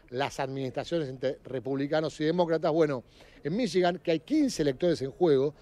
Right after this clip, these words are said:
es muy importante, Biden le ganó por ciento cincuenta y cuatro mil votos hace cuatro años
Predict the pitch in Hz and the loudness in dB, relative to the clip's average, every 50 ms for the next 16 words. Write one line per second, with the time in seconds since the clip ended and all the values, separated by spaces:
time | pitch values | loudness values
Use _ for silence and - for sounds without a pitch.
0 | - _ _ - 113 98 113 139 196 247 240 208 170 143 151 151 151 147 - 170 | -20 _ _ -18 -16 -10 0 2 4 4 4 4 2 2 2 0 0 2 2 2
1 | 147 135 135 123 143 151 165 156 - - - _ - - - _ - - 151 214 | 2 2 -2 -4 -4 -4 -4 -6 -12 -20 -20 _ -20 -20 -20 _ -16 -2 2 4
2 | 233 240 240 226 202 180 170 156 160 196 208 165 190 170 139 - 196 202 208 196 | 4 4 4 2 0 2 2 0 0 0 -2 -2 -4 -6 -4 0 0 0 0 0
3 | 196 - 170 170 151 147 151 147 139 151 147 151 156 147 151 156 156 180 170 170 | -6 -6 -8 -10 -4 -4 -4 -4 -4 -6 -2 0 0 0 0 0 0 2 4 6
4 | 202 220 185 - 160 127 123 117 - 127 - 160 160 151 151 156 151 156 151 156 | 6 4 4 0 -6 -10 -8 -12 -14 -8 -2 0 0 0 2 0 0 0 0 0
5 | 156 147 - | -4 -10 -10